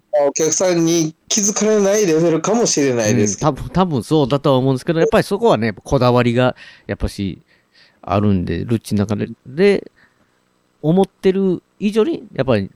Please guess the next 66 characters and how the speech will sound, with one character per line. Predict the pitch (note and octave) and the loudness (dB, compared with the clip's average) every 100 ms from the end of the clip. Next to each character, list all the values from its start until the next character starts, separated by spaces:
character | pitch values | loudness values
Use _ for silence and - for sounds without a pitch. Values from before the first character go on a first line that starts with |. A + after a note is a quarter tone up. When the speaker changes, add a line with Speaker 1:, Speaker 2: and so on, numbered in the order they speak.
| - | -2
Speaker 2:
こ | G#2 F2 - | 0 0 -4
う、 | - | -2
安 | B2+ | 0
定 | A#2 | 0
さ | C3 | 0
せ | B2 | 0
る | C3 | 0
の | |
が | F#2+ B2 | 0 -4
難 | B2 F3+ | 0 -2
し | - G3 - _ - | 0 -4 -6 _ -6
か | G#2+ | -2
っ | |
た | - | -2
っ | |
て | C#3 | -2
こ | |
と | D3 | 0
で | C#3+ | 2
す | |
よ | D#3 | 2
ね、 | |
Speaker 1:
難 | G#2 | 2
し | |
い。 | |
Speaker 2:
実 | G2 | 0
際、 | G#2+ G2 | -2 -2
実 | G#2 - | -6 -4
際 | B2 G#2 | -2 0
や | G2 | 0
っ | |
て | - | 0
み | F2+ | -4
る | - | -2
と。 | E2 - - - - | -6 -6 -20 -18 -6
Speaker 1:
は | B2 A2 G#2 | -2 0 0
い。 | |
Speaker 2:
お | F#2+ E2 E2+ D#2 C#2 | 0 -2 -2 -2 -2
ー。 | D#2+ | -4
Speaker 1:
そ | - - - - E3+ F4 G3+ | -6 -8 -8 -6 -6 -6 -6
れ | |
も、 | B3+ C#4 C4 A#3+ E3 | -2 0 0 0 0
ま | E3 D#3+ | 0 0
あ、 | |
難 | C#3 C3+ | 0 0
し | C3+ - B2+ - | -2 -2 0 0
い | B2+ | 0
で | B2+ | 0
す | - | 0
し、 | - F#3 F3+ D#3+ B2+ B2+ | 0 2 2 2 0 -4
Speaker 2:
う | B2+ | -8
ん。 | A2+ F#2+ - _ - - _ _ A#2+ - - C#3 | -8 -10 -18 _ -12 -12 _ _ -16 -14 -14 -8
Speaker 1:
そ | - F3+ | -2 0
の | E3+ | 0
日 | E3 | 0
そ | D#3 E3 | 0 0
の | E3 | 0
日 | E3 | 0
に | D3+ B2+ | 0 0
よ | A#2+ | 0
っ | A#2 | -2
て | B2+ | 0
や | B2 | 0
っ | A#2+ | 0
ぱ | C3 | 0
り | B2 G#2+ G2+ | 2 0 -2